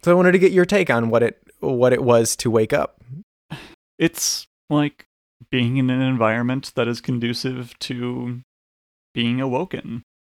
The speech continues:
Speaker 1: So we just need to get everybody those fancy Philips lights that turn on in the morning.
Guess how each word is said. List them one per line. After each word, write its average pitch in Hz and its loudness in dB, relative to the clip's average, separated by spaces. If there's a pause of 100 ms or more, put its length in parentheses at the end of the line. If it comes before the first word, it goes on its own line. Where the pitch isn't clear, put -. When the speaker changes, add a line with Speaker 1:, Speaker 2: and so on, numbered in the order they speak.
(540)
Speaker 1:
So 127 -4
we 127 4
just 123 2
need 127 2
to 117 -2
get 110 2
everybody 156 2
those 127 2
fancy 127 -2
Philips 156 2
lights 98 -4
that 107 -4
turn 120 0
on 131 2
in 120 0
the 101 -2
morning. 95 -6